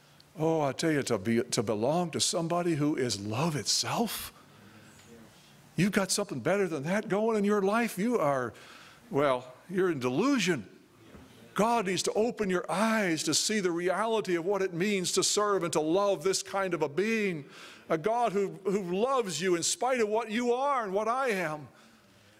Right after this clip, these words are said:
a God who can forgive sins, a God who can be merciful, a God who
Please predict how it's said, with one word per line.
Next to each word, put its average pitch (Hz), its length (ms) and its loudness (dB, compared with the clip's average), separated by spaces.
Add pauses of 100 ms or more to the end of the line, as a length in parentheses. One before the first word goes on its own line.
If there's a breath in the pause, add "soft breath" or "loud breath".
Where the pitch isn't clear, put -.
(120)
a 214 80 -2
God 240 300 0
who 233 120 -4
can 240 140 -2
forgive 240 440 0
sins, 240 540 0
a 202 60 0
God 220 340 0
who 208 120 -2
can 214 160 -2
be 233 120 0
merciful, 214 760 0
a 175 40 0
God 208 340 0
who 214 200 -2